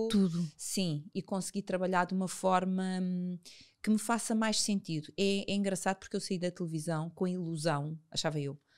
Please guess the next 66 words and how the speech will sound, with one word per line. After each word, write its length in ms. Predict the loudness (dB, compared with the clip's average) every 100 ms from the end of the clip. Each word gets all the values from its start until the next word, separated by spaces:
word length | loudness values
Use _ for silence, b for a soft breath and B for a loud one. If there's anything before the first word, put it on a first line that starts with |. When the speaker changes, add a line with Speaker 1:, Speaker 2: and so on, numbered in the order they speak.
| B
Speaker 2:
<laughs> 600 | B B -2 -4 -12 -8
que 80 | -2
eu 40 |
ia 80 | 4
Speaker 1:
É, 100 | 8
não 60 | 8 10
Speaker 2:
trabalhar 200 | 10 10
Speaker 1:
é? 40 |
Speaker 2:
menos. 300 | 8 4 4
Speaker 1:
Menos. 260 | 2 0 -2 4
É 80 |
incrível, 320 | 6 6 8 8
Speaker 2:
Só 60 |
que 60 | 10
era 100 | 8
Speaker 1:
não 60 | 8
é? 40 |
Speaker 2:
preciso 180 | 4 4
que 60 | 4
eu 40 |
não 120 | 6
me 60 | 4
conhecesse, 500 | 4 2 2 2 2
quer 80 | 2
dizer, 140 | 2 4
que 120 | 4
eu, 60 |
que 140 | 2 2
eu 40 |
não 100 | 2
fosse 220 | 2 0 2
como 180 | 2
sou, 400 | 2 2 2 2 -2 -12 _
que 100 | -2
eu 60 | 0
sou 360 | 0 -6 -6 -2
uma 180 | 0 0
formiguinha. 920 | 0 0 2 2 0 0 0 -2 -4 -10 _ b b
E, 100 | 2
portanto, 840 | 2 2 2 4 4 2 -2 -2 -6 -12 b b b b _ -20 -20 -10 2
Speaker 1:
A 100 | 6
vontade 400 | 8 10 10 12
é 40 |
Speaker 2:
não, 140 | 12 12
Speaker 1:
ir 40 |
a 40 |
Speaker 2:
de 60 | 10
Speaker 1:
tudo. 180 | 8 6
Speaker 2:
repente 300 | 6 4 2
disse, 180 | -4 -4
pensei 300 | 0 0 0
assim: 200 | -2 -4
então 200 | -2 0
agora 220 | 4 4
espera, 280 | 2 -2 -2
eu 60 | -2
sou 240 | 0 2
livre 280 | 4 2 2
do 120 | 0
meu 140 | -2 -2
tempo, 380 | -2 -2 0
sou 120 | 0 0
senhora 320 | 0 2 4
do 60 | 4
meu 140 | 4
tempo, 260 | 0 -6